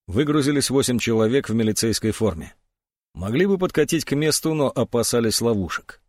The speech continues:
Люди крались вдоль стены по одному, просачивались на территорию Кремля.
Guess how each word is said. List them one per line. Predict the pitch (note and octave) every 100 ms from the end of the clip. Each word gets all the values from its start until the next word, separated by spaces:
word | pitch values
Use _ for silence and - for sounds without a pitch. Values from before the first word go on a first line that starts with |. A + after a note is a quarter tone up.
| _ _ _ _ _
Люди | F2+ B2 F3 F3+
крались | E3 F3 E3+ C#3+
вдоль | A2+ A#2 D3
стены | - - C3 C#3 D3+
по | A#2
одному, | G#2 G#2+ G#2 C3+
просачивались | C3 A#2 - A2+ C3 B2 A#2+ A#2
на | A2+
территорию | G2+ G#2 F#2 G2+ G2 G2
Кремля. | G#2 G#2 F#2 -